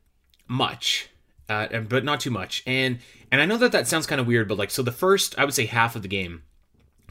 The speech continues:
has, like, the Red Brinstar theme playing, for example, in an area, but it's, it's remixed, like, slightly. So it's not, it's not, like, exactly the same, but it's not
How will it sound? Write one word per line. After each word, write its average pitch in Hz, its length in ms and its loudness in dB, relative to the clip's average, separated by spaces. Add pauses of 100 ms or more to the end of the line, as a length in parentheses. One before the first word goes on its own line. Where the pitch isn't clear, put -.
has, 113 380 0
like, 107 260 -2 (360)
the 117 140 0
Red 107 460 2
Brinstar 113 500 0
theme 120 300 -2
playing, 117 320 -2
for 117 160 -2
example, 110 560 -2
in 104 80 -4
an 104 120 -4
area, 110 440 2
but 104 160 -2 (420)
it's, 127 240 -2
it's 139 160 0
remixed, 185 560 0
like, 120 220 0 (380)
slightly. 151 1040 2
So 135 260 2
it's 123 240 -2
not, 170 800 0 (160)
it's - 200 -6
not, 185 180 -8
like, 247 160 -6
exactly 143 680 -2
the 170 100 -2
same, 180 420 -2
but 127 160 2
it's 120 240 0
not 127 800 -2